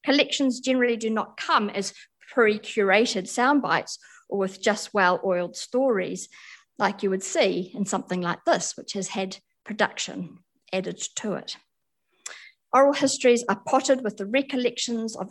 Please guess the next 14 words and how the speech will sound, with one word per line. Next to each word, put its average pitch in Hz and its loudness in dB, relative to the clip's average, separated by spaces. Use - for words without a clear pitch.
everyday 254 4
people 208 -4
about - -4
everyday 190 -4
things, - -14
but 254 4
in 285 8
them 190 6
are - -6
often 214 0
gems 240 4
of 196 -8
descriptive 202 -4
information 190 -4